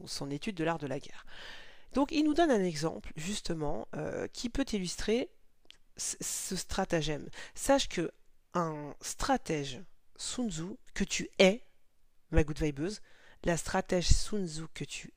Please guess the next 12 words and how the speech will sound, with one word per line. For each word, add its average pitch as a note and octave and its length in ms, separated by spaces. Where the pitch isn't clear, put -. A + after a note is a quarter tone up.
es, E3+ 260
euh, E3+ 420
elle G#3 180
perd G#3 220
jamais, F3 340
en - 80
fait. - 420
Tu, - 360
tu, E3+ 800
la G3+ 100
différence B3 540
entre E3 340